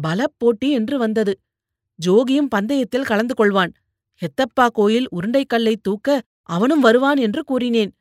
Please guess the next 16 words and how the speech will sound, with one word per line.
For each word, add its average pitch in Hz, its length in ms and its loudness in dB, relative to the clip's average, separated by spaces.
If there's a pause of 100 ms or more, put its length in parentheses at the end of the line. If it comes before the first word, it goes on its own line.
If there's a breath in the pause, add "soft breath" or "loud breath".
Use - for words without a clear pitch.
(420)
"நீங்கள் 190 320 -2
வாழ்த்துங்கள்" 214 580 -2 (580)
என்றாள். 185 520 0 (680)
லிங்கையாவுக்கு 226 680 2 (100)
பந்தயம் 220 420 -2
பற்றிய 208 380 -2
விவரம் 190 340 -2
தெரியும். 170 400 -6 (600)
ஜோகி 226 320 2
கலந்து 220 340 -2
கொள்ள 214 260 2
வேண்டி 190 520 -2
அவள் 165 360 -2
பந்தய 202 360 -2
நாளை 190 380 0
கூட 190 240 -4